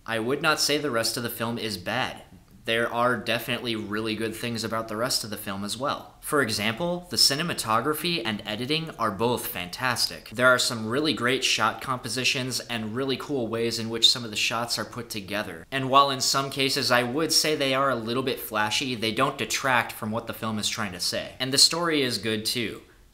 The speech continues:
in part because it follows the storyline that a lot of people like. It's about a guy who is facing against incredible odds, and a lot of people are not in his corner because they think of him as somebody who's not gonna do a good job in making that decision that he needs to make.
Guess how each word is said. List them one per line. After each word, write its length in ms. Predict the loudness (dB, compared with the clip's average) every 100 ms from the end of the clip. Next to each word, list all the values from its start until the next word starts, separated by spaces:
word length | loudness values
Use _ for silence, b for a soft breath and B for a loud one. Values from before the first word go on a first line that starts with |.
| -8
in 220 | -6 -4
part 360 | 2 4 4 0
because 300 | -2 -2 -2
it 120 | -2
follows 420 | 2 2 2 2
the 60 | 4
storyline 840 | 4 4 0 2 2 2 0 0
that 260 | 2 2 0
a 40 |
lot 220 | 0 0
of 100 | 0
people 300 | -4 -8 -6
like. 400 | -2 -2 -2 -12 -18 -14
It's 180 | -6 -4
about 280 | 2 2 2
a 80 | 2
guy 380 | 2 2 0
who 180 | -2 -4
is 160 | -2 -2
facing 440 | 0 0 0 -2
against 400 | -2 -2 -2 -4
incredible 480 | -6 -4 -4 -4 -6
odds, 520 | -6 -6 0 2 2 B B B -4
and 380 | 0 2 0 -2
a 80 | -4
lot 240 | 0 0
of 80 | 0
people 340 | -4 -4 -4 -2
are 140 | -4
not 300 | -2 -4 -4 -8
in 100 | -8
his 260 | -4 -2
corner 400 | -2 -2 -2 -2
because 460 | -4 -4 -4 -2 -2
they 120 | -4
think 340 | -2 -4 -2
of 120 | -2 -4
him 220 | -6 -6
as 240 | -6 -2
somebody 460 | -2 -2 -4 -6 -6
who's 260 | -2 0
not 200 | 0 -4
gonna 140 | -4 -6
do 220 | -6 -6
a 40 |
good 200 | -6 -8
job 320 | -4 -2 -2 -4
in 80 |
making 280 | -10 -10 -10
that 140 | -10 -6
decision 440 | -4 -4 -4 -8
that 100 | -10
he 80 | -12
needs 260 | -10 -8
to 100 | -8
make. 320 | -10 -16 -18